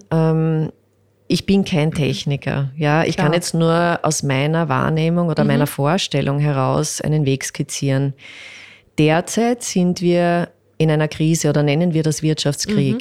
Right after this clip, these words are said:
Speaker 2: Mhm.
Speaker 1: ja. Und in einer Krisensituation muss man sofort und umgehend stabilisierende Maßnahmen
Speaker 2: Mhm.
Speaker 1: ergreifen.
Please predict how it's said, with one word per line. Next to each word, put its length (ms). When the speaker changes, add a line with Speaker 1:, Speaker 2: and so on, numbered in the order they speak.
Speaker 2:
Mhm. 60
Speaker 1:
ja. 340
Und 200
in 220
einer 240
Krisensituation 1120
muss 360
man 340
sofort 540
und 120
umgehend 480
stabilisierende 840
Maßnahmen 500
Speaker 2:
Mhm. 20
Speaker 1:
ergreifen. 800